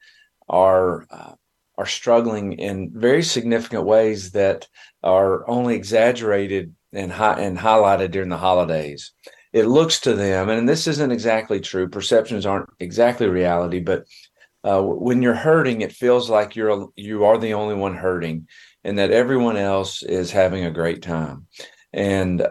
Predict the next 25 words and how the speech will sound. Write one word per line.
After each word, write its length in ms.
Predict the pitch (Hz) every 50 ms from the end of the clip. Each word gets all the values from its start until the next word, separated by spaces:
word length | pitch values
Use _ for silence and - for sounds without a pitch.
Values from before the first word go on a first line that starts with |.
| -
um, 460 | 85 90 90 90 87 87 85 82 80 - - - - _ -
and 120 | 98 98
so 200 | - - 110 104
there's 280 | 101 107 101 98 90 95
a, 280 | 95 92 90 85 - - - - _ _ _ _ _
there's 160 | - 104 90 107
an 100 | 107 -
isolation 800 | - 113 123 123 - - 123 107 107 110 120 120 - - 110
that 160 | 98 87 -
sets 340 | - - 101 92 90 - -
in, 220 | 101 92 92 92 90
just 260 | 113 123 123 - -
an, 400 | - - 95 95 92 90 90 -
an 160 | 87 92 92
isolation 580 | 95 107 117 117 - 110 101 101 95 - 104 95
in 160 | 92 90 90
our 200 | 87 78 71 -
soul. 720 | - - - - 110 104 104 104 92 87 80 80 80 82 - _ - - - - _ _
Uh, 200 | - 95 87 87 90
we 80 | 110 113
may 140 | 110 113 113
be 140 | 104 110 -
physically 560 | - - 131 143 139 135 127 - 107 101 92
around 360 | 92 92 101 110 120 123 120
people, 560 | 113 98 90 87 - 85 85 85 82 80 -